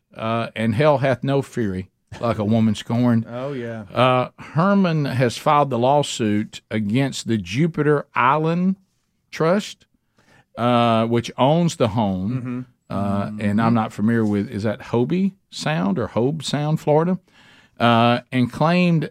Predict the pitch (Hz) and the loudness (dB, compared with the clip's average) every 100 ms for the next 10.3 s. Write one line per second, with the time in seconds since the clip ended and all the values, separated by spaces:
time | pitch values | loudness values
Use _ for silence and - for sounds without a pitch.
0 | - 127 - 113 151 156 143 127 - - | 0 0 0 -2 0 2 2 -2 -4 -4
1 | 135 120 117 147 147 139 127 120 _ _ | -2 -4 -4 0 2 2 0 -2 _ _
2 | - 110 123 135 - 120 131 - 123 139 | -8 -2 0 -2 -6 -2 -2 -2 -6 -2
3 | 147 135 - 143 120 113 110 110 117 104 | -2 -2 0 2 2 0 -2 -2 -2 0
4 | 120 - 120 113 117 117 135 120 107 107 | -4 -2 0 2 0 -2 -2 0 0 -2
5 | 101 101 107 - 131 104 95 101 _ _ | -4 -4 -4 -2 -2 0 -2 -6 _ _
6 | _ _ _ - 104 135 160 139 120 - | _ _ _ -6 2 4 4 2 -2 0
7 | 156 160 120 - 104 - - - 113 107 | 0 2 0 -6 -8 -10 -18 -12 -10 -8
8 | 107 113 _ _ - 107 107 107 113 190 | -8 -10 _ _ -4 0 2 2 2 0
9 | 160 - 135 131 120 113 - 135 127 120 | -4 2 2 4 2 0 0 0 0 -2
10 | - - | -8 -16